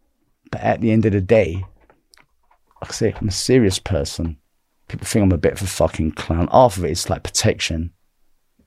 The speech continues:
I mean, I've got shit that I'd like to say, but, I, but I'm conscious, like, the impact it has on other people. What I say has consequences.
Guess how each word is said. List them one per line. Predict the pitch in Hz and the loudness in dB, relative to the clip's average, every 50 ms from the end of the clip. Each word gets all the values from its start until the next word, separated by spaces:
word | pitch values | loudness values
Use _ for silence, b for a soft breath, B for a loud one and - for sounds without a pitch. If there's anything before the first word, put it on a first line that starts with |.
| _ _ _ _ - | _ _ _ _ -10
I | - | -4
mean, | 85 101 95 | 0 0 2
I've | 87 85 92 | 2 2 2
got | 110 - - | 0 0 0
shit | - - - - - - | 0 0 0 0 0 2
that | 90 78 | 2 2
I'd | 90 98 | 4 4
like | 113 123 107 78 - | 6 6 6 4 2
to | - - 87 | -6 -8 -6
say, | - - 87 82 80 82 95 | -6 -6 -4 -4 -2 -2 -2
but, | 95 - - - | -2 -4 -8 -10
I, | - 80 95 - - - _ _ _ _ _ _ _ _ _ _ B B B B B B B B B - | -10 -14 -16 -18 -20 -20 _ _ _ _ _ _ _ _ _ _ B B B B B B B B B -12
but | - 87 87 | -10 -8 -6
I'm | - - | -4 -4
conscious, | 95 - - - - 123 120 107 98 - - - - - | -4 -4 -4 0 2 4 4 4 2 0 -4 -6 -2 0
like, | 104 98 - | 2 2 2
the | 82 104 110 | 2 2 2
impact | 107 98 - - 92 - - - | 2 0 -2 -6 -8 -8 -6 -4
it | |
has | 85 92 95 - | -2 -2 0 0
on | 98 95 | 2 0
other | 95 95 95 | 0 0 -2
people. | - - 113 107 95 92 87 90 | -2 0 0 0 0 -2 -2 0
What | 113 151 160 - | 4 4 4 4
I | |
say | 117 - - 117 101 | 4 2 2 2 2
has | 98 92 - | 2 2 0
consequences. | - - - 123 107 - - 104 92 - - 92 85 - - - - - - - - - | -4 -4 -2 -2 -2 0 -2 -4 -2 -2 -2 -2 -2 -2 -4 -6 -8 -10 -10 -10 -10 -10